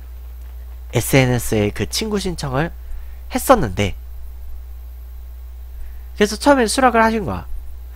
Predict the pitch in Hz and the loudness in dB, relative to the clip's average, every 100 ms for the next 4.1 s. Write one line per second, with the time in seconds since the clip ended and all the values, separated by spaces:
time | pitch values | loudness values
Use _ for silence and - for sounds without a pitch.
0 | - - - - - - - 190 220 247 | -14 -14 -14 -12 -12 -6 -4 -2 -2 -4
1 | - - - - - - - 160 151 - | -8 -12 -12 -8 -8 -6 0 2 2 0
2 | 120 - 151 143 - 101 101 - - - | -4 -2 -2 -2 -2 -4 -6 -6 -8 -6
3 | 104 113 123 123 104 104 110 98 98 170 | -6 -6 -6 -6 -6 -6 -6 -6 -6 -6